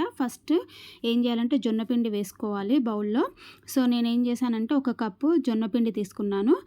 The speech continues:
ఆ జొన్న పిండిలో వచ్చేసి ఫస్ట్ ఏం చేయాలంటే జీలకర్ర వేయాలన్నమాట.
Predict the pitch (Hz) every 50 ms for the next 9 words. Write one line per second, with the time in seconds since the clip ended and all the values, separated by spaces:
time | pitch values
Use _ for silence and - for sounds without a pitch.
0 | - - - - _ - 233 226 226 233 220 - 226 226 233 254 254 - 269 254
1 | 254 254 247 240 247 240 240 240 220 - - 226 220 - - 359 466 494 - _
2 | _ - - - 233 226 - - - 240 226 226 226 226 220 214 220 214 294 269
3 | - 226 220 220 - 254 233 233 214 214 208 202 196 190 196 190 196 190 190 196
4 | 196 185